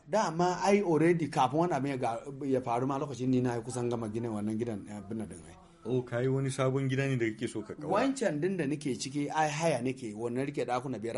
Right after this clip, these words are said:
Speaker 1: haya ne. Wannan shi nake son na gama ginawa, in koma ciki, ko in sa shi a haya, a lokacin na shirya ma kaina haka. Sai ya zo ya yanka padlock ɗin kwadon, sai ya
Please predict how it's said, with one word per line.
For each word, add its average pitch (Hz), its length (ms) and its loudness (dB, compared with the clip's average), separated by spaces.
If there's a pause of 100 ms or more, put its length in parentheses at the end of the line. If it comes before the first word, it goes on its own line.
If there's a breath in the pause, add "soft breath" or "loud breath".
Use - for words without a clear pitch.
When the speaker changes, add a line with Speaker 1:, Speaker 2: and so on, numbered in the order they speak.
Speaker 1:
haya 127 160 -2
ne. 120 100 -2
Wannan 170 460 2
shi 139 140 -4
nake 147 200 -2
son 135 280 -4 (260 loud breath)
na 139 140 2
gama 143 200 4
ginawa, 117 440 -2 (320 loud breath)
in 110 120 -8
koma 135 320 0
ciki, - 360 -10 (180)
ko 135 160 0
in 120 80 2
sa 131 220 0
shi 123 120 -4
a 113 80 0
haya, 110 320 -4 (300 soft breath)
a 113 80 -4
lokacin 120 440 -4
na 110 80 -4
shirya 113 520 -2
ma 104 120 -10
kaina 101 340 -8
haka. 104 260 -14 (340)
Sai 143 180 -2
ya 147 80 2
zo 151 260 0
ya 151 140 4
yanka 170 240 2
padlock 127 540 -4
ɗin 143 320 0
kwadon, 156 460 2 (460 loud breath)
sai 147 340 0
ya 147 100 2